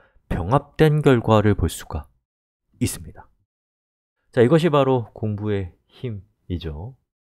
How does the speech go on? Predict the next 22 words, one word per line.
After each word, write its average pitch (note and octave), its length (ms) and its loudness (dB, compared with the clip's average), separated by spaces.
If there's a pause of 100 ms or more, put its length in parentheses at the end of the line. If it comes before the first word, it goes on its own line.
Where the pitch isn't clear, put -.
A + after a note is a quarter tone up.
(240)
예, D2 200 -20 (160)
공부를 F#2+ 340 -6
하기 F#2+ 120 -2
전에는 G2 480 -4 (560)
충돌이 C#3+ 560 0
일어나면 G2 480 0
그 - 120 -6
말의 E2+ 380 2
의미가 F2+ 340 0
너무 E2+ 280 -2
무서우니까 E2 840 -6 (420)
사고라고 B2+ 640 0
생각했는데 D#2+ 800 -12 (600)
공부를 G2 340 -2
하게 G#2+ 160 0
되면 G2 360 -4
충돌이 C#3+ 500 0
일어나면 A2 520 -2 (320)
"아, G#2 320 -2 (340)
이래서 D3+ 400 4
기쓰기 A#2+ 440 2
잘했구나" F2 760 -4